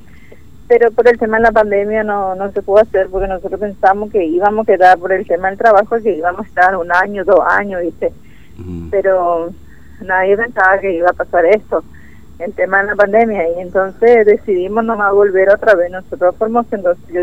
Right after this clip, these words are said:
Speaker 1: solicité el permiso.
Speaker 2: Claro.
Speaker 1: Y
Speaker 2: Y todavía nada, sí, ustedes todavía tienen domicilio de acá, en definitiva, de Formosa, digamos,
Speaker 1: Sí,
Speaker 2: ¿no? Es que
Speaker 1: tenemos en,
Speaker 2: Mm.
Speaker 1: en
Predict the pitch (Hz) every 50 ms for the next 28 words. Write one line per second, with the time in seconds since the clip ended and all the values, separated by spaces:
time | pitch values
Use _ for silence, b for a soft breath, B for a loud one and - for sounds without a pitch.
0 | 175 - 202 208 208 208 - 233 220 - - 208 220 240 247 247 240 214 190 180
1 | 170 175 165 - - 165 160 - - - - - 101 98 90 87 85 80 - -
2 | - - - - - 359 180 175 175 170 160 - 175 170 170 - - - - -
3 | - 113 110 - 120 120 110 113 127 135 127 143 151 139 113 104 104 - 139 131
4 | 127 117 147 151 165 160 160 147 156 156 135 160 175 165 151 143 127 123 117 -
5 | - 127 120 117 113 107 101 - 180 156 113 104 98 107 104 98 92 98 101 98
6 | 95 90 101 101 123 147 135 110 - 98 87 87 85 87 - 247 - - 247 240
7 | - 208 190 196 226 - 240 226 226 220 226 226 233 240 254 254 240 233 226 214
8 | 196 196 190 - - - 202 196 180 175 - 196 196 196 196 202 190